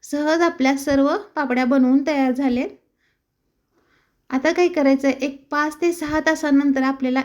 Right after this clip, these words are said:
एक बाजू पूर्ण सुकल्यानंतर हाताला चिकटत नाही, चेक करून बघायचं आणि पापड्या पलटी करून घ्यायच्यात आपल्याला.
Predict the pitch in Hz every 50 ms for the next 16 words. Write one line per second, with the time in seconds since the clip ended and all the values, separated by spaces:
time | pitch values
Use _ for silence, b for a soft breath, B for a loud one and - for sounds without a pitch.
0 | - 262 277 269 277 269 240 269 262 247 254 277 277 - 269 277 254 262 285 302
1 | 277 381 370 285 262 247 240 240 247 247 247 247 254 302 440 427 b b b b
2 | b b b - 247 247 262 269 277 277 277 - 339 - - 285 294 277 277 269
3 | 277 277 277 277 277 294 285 277 - - 311 311 320 320 294 285 277 254 247 254
4 | 247 254 254 302 403 381 b b b b b b - 240 254 269 320 - - 330
5 | 311 320 262 269 277 277 339 339 311 262 254 247 - 240 240 240 240 247 240 285
6 | 277 277 247 - 240 240 240 - 233 233 240 277